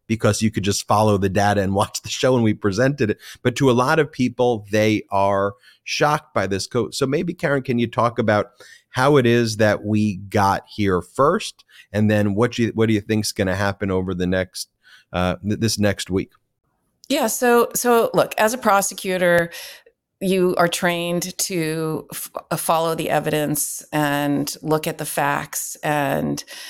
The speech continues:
Speaker 2: politics doesn't play any role in,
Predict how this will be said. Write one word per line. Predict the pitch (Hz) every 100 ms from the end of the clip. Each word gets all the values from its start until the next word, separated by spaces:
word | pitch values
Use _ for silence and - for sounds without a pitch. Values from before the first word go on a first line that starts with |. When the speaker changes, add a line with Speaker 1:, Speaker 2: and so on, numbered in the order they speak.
| - _ -
Speaker 2:
politics | 165 170 170 165 -
doesn't | 156 147 151 -
play | 160 147 -
any | - 151 151 147 147
role | 151 151 151 139 139 151 - -
in, | 143 143 143 147